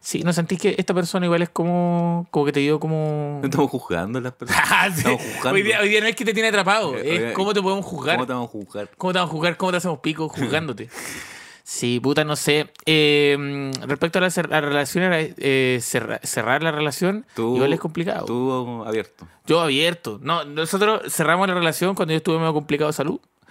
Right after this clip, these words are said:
Speaker 2: ¿Ah?
Speaker 1: Ahí la cerramos un ratito, porque igual para yo no estar atrapado, <laughs> no, no estar atrapado en el hospital. Pero después, hace poco la volvimos a abrir y todo bien. Al final, eh, eso es. ¿Y tú?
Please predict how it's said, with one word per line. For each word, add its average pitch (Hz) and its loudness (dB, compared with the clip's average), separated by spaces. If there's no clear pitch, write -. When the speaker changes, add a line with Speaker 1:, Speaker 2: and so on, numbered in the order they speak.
Speaker 2:
¿Ah? 107 -12
Speaker 1:
Ahí 143 4
la 170 4
cerramos 170 2
un 185 0
ratito, 170 2
porque 123 -6
igual 143 0
para 139 2
yo 147 2
no 143 -4
estar 143 0
atrapado, 147 2
<laughs> - -12
no, 190 2
no 185 4
estar 170 4
atrapado 165 4
en 165 2
el 160 2
hospital. 160 -2
Pero 135 2
después, 151 0
hace 156 -4
poco 151 -4
la 151 -2
volvimos 147 -2
a - -4
abrir 143 -4
y 143 -6
todo 147 -8
bien. - -10
Al 123 -6
final, 139 0
eh, 131 0
eso 170 -2
es. - -6
¿Y 135 -6
tú? 165 -2